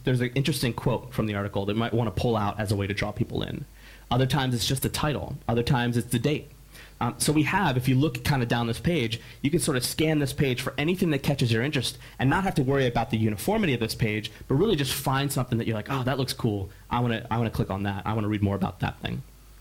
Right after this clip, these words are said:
So this page is really just composed of all those different patterns put together.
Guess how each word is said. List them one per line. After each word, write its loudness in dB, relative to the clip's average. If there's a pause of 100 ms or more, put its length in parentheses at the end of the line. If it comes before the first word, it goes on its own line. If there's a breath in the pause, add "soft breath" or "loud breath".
(220)
So 0
this 0
page 2
is 2
really 4
just 0
composed 0 (280 loud breath)
of 0
all 2
those 2
different 0
patterns 0
put -4
together. -2